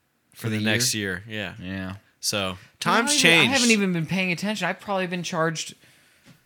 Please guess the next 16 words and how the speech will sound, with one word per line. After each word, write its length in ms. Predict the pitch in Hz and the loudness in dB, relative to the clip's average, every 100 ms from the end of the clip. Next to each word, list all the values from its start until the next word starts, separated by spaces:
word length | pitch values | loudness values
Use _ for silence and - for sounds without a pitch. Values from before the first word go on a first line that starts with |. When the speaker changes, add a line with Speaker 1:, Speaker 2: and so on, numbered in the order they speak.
| _ _ _ _ | _ _ _ _
Speaker 1:
Billions 340 | 107 113 101 90 | -6 -4 -4 -10
of 60 | 82 | -14
dollars. 160 | - | -12
Speaker 2:
God, 200 | 226 208 | -8 -4
I 40 | 113 | -4
hate 380 | 107 117 98 | -4 -4 -4
that. 320 | 113 101 95 _ - | -4 -6 -6 _ -6
I 60 | |
don't 160 | - 247 | -6 -4
pay. 180 | 170 180 | -6 -4
I, 320 | 165 175 139 - | -4 -4 -4 -2
I 100 | 135 | 0
need 180 | 160 147 | 0 -2
to 100 | 107 - _ - - | -4 -8 _ -20 -10
get 220 | 107 101 | -8 -4
buckled, 420 | 95 127 117 95 | -2 -2 -4 -8